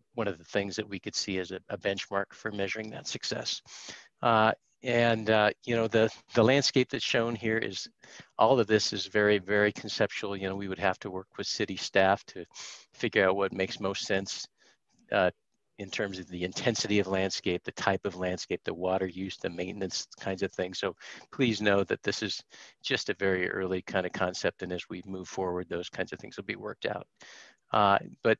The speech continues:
you know, ultimately this, this street, just like every other street, contributes to the town's character, and it, uh, can really have a positive impact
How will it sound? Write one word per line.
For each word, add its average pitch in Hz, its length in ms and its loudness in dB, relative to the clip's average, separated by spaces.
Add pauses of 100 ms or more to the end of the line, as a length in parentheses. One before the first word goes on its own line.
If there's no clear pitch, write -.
(120)
you 117 60 2
know, 110 140 2
ultimately 117 500 2
this, 104 360 0 (500)
this 127 160 2
street, - 420 0
just - 220 -6
like 98 160 4
every 107 240 4
other 98 100 0
street, - 320 -6
contributes - 580 -8
to 107 100 -4
the 92 80 -4
town's 98 480 0 (260)
character, 123 500 2 (220)
and 98 480 2
it, 92 140 -6 (460)
uh, 101 240 2 (100)
can 120 260 2
really 104 280 2
have 98 200 2
a 92 60 -2
positive 95 560 0
impact 95 600 -4